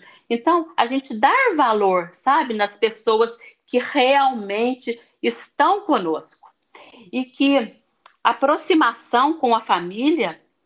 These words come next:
nos fortalece demais, que nós começamos a ter mais união. E isso tudo acabou sendo um processo,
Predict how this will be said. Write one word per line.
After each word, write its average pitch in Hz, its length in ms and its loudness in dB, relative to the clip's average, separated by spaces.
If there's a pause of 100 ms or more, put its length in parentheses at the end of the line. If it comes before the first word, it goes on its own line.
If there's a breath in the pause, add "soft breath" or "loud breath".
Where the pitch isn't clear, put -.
(580)
nos 302 240 0
fortalece 330 840 0
demais, 277 880 0 (340 soft breath)
que 269 140 -4
nós 277 320 0
começamos 302 760 0
a 269 80 4
ter 262 360 0
mais 269 520 2
união. 247 640 2 (1160 loud breath)
E 247 220 0
isso 320 260 0
tudo 262 600 0 (180 loud breath)
acabou 240 480 0
sendo 285 340 -2
um 285 100 0
processo, 262 760 -2